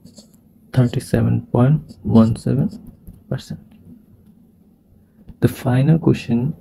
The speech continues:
is to calculate saturation. As we know,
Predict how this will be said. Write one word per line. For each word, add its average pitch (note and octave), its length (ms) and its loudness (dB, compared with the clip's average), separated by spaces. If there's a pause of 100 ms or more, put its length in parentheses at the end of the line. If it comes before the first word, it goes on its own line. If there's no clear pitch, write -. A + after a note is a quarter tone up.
is - 680 2 (1080)
to - 80 4
calculate B2 540 2
saturation. - 680 2 (2750)
As B2 260 -2
we A#2 140 0
know, A2+ 460 2